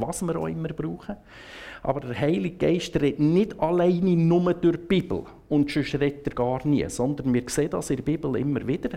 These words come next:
ebenso wie beim Simeon. Wie hat ihm jetzt die Bibel sagen können, das Baby ist jetzt Jesus? Da hat er ja den Heiligen Geist dazu gebraucht. Also wir brauchen den Heiligen Geist,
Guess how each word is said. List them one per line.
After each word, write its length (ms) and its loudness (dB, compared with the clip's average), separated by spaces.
ebenso 380 -4
wie 80 0
beim 180 0
Simeon. 560 -2
Wie 260 2
hat 380 -4
ihm 200 2
jetzt 300 0
die 260 -2
Bibel 380 -2
sagen 340 0
können, 120 -10
das 200 -4
Baby 340 0
ist 80 -4
jetzt 200 -2
Jesus? 600 -2
Da 80 -4
hat 240 0
er 60 0
ja 120 0
den 160 -6
Heiligen 300 -2
Geist 280 -4
dazu 220 -8
gebraucht. 440 -14
Also 220 -6
wir 140 2
brauchen 520 -4
den 140 -6
Heiligen 400 -4
Geist, 460 -2